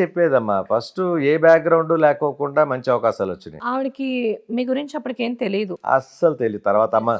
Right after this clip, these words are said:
Speaker 2: Just ఒక డాన్స్ క్లాస్‌లో మిమ్మల్ని
Speaker 1: వచ్చి
Speaker 2: చూసి
Speaker 1: సెలెక్ట్ చేసుకుని తీసుకెళ్ళింది ఇంటికి. ఆవిడ దగ్గరే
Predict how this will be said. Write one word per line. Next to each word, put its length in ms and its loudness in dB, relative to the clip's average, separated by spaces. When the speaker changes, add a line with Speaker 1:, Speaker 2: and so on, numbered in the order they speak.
Speaker 2:
Just 140 -6
ఒక 280 -2
డాన్స్ 380 0
క్లాస్‌లో 360 -6
మిమ్మల్ని 320 -4
Speaker 1:
వచ్చి 200 -8
Speaker 2:
చూసి 180 -8
Speaker 1:
సెలెక్ట్ 360 -6
చేసుకుని 340 -4
తీసుకెళ్ళింది 600 -4
ఇంటికి. 380 -10
ఆవిడ 280 6
దగ్గరే 480 0